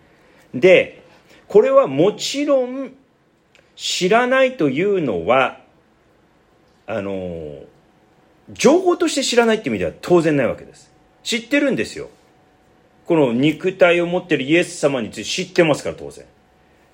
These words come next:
けれども、霊的に知らないっていうことですね。イエス様がユダヤ人の指導者たちに言いました。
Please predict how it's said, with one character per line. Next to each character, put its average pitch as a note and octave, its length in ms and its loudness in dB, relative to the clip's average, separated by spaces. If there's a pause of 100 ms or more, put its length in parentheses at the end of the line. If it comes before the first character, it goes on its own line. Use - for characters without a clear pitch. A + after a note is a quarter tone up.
け C4+ 180 0
れ C4 140 2
ど F#3 120 2
も、 F#3+ 280 0
霊 B3 380 4
的 D4+ 400 -4
に C4+ 160 -4
知 - 280 -6
ら F#3 160 6
な F3+ 180 0
い F#3+ 40 -2
っ F#3 40 -18
て - 200 -16
い E2+ 40 -12
う - 20 -14
こ D#2+ 60 -16
と - 60 -20
で - 80 -20
す - 80 -20
ね。 B2+ 160 -18 (1040)
イ G3 80 0
エ B3+ 80 6
ス B3+ 80 -2
様 G#3 120 0
が D3+ 80 4
ユ D3 140 2
ダ F#3 80 4
ヤ G3 140 4
人 E3 120 -4
の B2 80 -2
指 C#3+ 160 -2
導 C#3+ 100 0
者 B2+ 100 -2
た - 40 -6
ち A#2+ 80 -10
に G2+ 100 -6
言 A#2 100 -4
い C#3 60 0
ま C3+ 140 0
し - 140 -12
た。 F2 140 -12